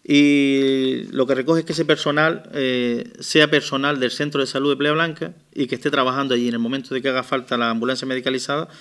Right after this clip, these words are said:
pues montarse en la ambulancia y atender las emergencias. Lo que reivindicamos es que sea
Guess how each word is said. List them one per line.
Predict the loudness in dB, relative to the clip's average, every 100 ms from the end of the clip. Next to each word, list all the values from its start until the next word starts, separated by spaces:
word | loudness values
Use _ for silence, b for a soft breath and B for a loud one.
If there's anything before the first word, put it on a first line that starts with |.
| B B B
pues | -4 -2 -4 -6 -8
montarse | -8 -6 -6 -6
en |
la | -4
ambulancia | -4 -4 -4 -4
y |
atender | -4 -4 -6 -6
las | -8
emergencias. | -10 -14 -14 -16 -20 B B B B B B B
Lo | -4
que | 0
reivindicamos | 0 0 0 -4 -6
es |
que | -6
sea | -4 -4 -6